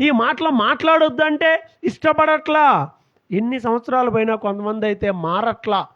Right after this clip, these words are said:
అలానే ఉంటున్నారు. సంవత్సరాలు గడిచిపోతా ఉన్నాయి, ఇంకెప్పుడు మారే చెప్పండి?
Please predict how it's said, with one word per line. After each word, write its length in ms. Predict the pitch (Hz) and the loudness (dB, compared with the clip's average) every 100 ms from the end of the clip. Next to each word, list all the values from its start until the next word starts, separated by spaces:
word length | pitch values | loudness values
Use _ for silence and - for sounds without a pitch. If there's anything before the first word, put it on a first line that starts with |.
| _ - | _ -8
అలానే 600 | 165 196 214 233 247 262 | -4 0 2 2 4 4
ఉంటున్నారు. 600 | 254 226 214 220 214 165 147 _ _ _ _ _ _ _ | 2 0 -4 0 2 2 -2 _ _ _ _ _ _ _
సంవత్సరాలు 540 | 214 233 233 240 226 220 | -2 -2 0 0 2 2
గడిచిపోతా 680 | 185 220 240 - 254 226 208 | -2 -4 -6 -6 -4 -2 -2
ఉన్నాయి, 260 | 190 185 | -2 -4
ఇంకెప్పుడు 420 | 185 185 196 240 | -4 -6 -4 -4
మారే 360 | 214 190 208 208 190 | -4 -4 -2 -4 -6
చెప్పండి? 460 | 175 202 190 190 | -6 -4 -4 -8